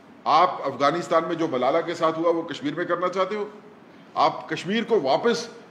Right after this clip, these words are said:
जो है वो dark ages में लेके जाना चाहते हो, अंधकार के युग में धकेलना चाहते हो कि लोग पढ़ाई के लिए स्कूलों में नहीं आए?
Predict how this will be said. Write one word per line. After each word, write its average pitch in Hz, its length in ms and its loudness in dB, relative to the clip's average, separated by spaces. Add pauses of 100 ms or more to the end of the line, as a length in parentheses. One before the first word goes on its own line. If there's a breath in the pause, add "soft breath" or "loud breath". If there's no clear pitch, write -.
(140)
जो 160 100 0
है 185 120 4
वो 202 480 4 (240)
dark 180 280 4
ages 202 240 -2
में 208 100 0
लेके 202 200 2
जाना 196 220 4
चाहते 185 300 -2
हो, 170 100 -6 (400)
अंधकार 160 420 2
के 196 100 0
युग 180 220 4
में 185 180 0
धकेलना 180 360 2
चाहते 185 320 4
हो 196 80 6
कि 190 100 -2
लोग 160 240 -2
पढ़ाई 143 200 0
के 160 120 -4
लिए 175 100 2
स्कूलों 170 300 -2
में 196 120 -2
नहीं 190 160 -8
आए? 143 120 -12